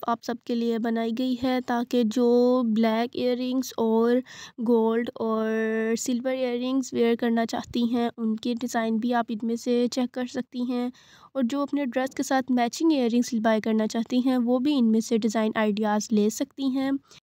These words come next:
ताकि जब आप मार्केट में जाएं, तो आपको ज़्यादा सर्चिंग नहीं करना पड़े। जो आप डिज़ाइन पसंद कर चुकी हैं, आपको सेम डिज़ाइन मिल जाए या उससे रिलेटेड कोई डिज़ाइन मिल जाए।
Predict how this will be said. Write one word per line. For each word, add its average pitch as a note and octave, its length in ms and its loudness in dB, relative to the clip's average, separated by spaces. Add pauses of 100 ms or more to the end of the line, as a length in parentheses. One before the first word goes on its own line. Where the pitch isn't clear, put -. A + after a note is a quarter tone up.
(640)
ताकि C4 320 -2
जब B3+ 160 0
आप A#3+ 220 -2
मार्केट A#3+ 440 -2
में C4+ 140 2
जाएं, A#3 400 0
तो B3 200 -6 (100)
आपको A#3 640 -4
ज़्यादा A#3 340 -6
सर्चिंग A#3+ 460 -2
नहीं C4 260 2
करना A#3+ 260 0
पड़े। A#3+ 280 -6
जो A#3+ 220 -2
आप A#3 260 -2
डिज़ाइन A3+ 380 0
पसंद A3+ 480 -4
कर B3+ 220 -8
चुकी C#4 340 -4
हैं, C4+ 280 -2
आपको A3+ 360 -2
सेम A3+ 320 0
डिज़ाइन A3+ 420 0
मिल A3 220 2
जाए B3 280 2 (640)
या C4 200 0
उससे C4+ 640 0
रिलेटेड B3+ 640 2
कोई A#3+ 160 2
डिज़ाइन A3 380 -2
मिल A3 240 -2
जाए। A#3 260 -2